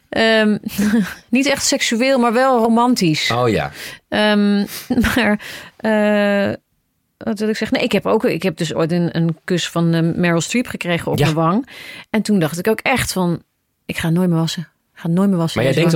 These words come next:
Speaker 1: wang."
Speaker 2: toch ook heel vaak, "Waar zou Meryl Streep
Speaker 1: Ja,
Speaker 2: nu
Speaker 1: wat
Speaker 2: zijn?"
Speaker 1: zou ze nu dan doen zijn? Ja, ik kan, ik kan me het fanschap wel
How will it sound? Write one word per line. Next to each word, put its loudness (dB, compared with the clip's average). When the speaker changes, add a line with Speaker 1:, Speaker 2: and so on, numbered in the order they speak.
Speaker 1:
wang." -
Speaker 2:
toch 2
ook 2
heel 2
vaak, -2
"Waar 2
zou 2
Meryl 0
Streep -6
Speaker 1:
Ja, 2
Speaker 2:
nu 2
Speaker 1:
wat 2
Speaker 2:
zijn?" 0
Speaker 1:
zou 2
ze -2
nu 2
dan 0
doen 0
zijn? -4
Ja, -4
ik -4
kan, -2
ik -6
kan 0
me 2
het -2
fanschap 0
wel 2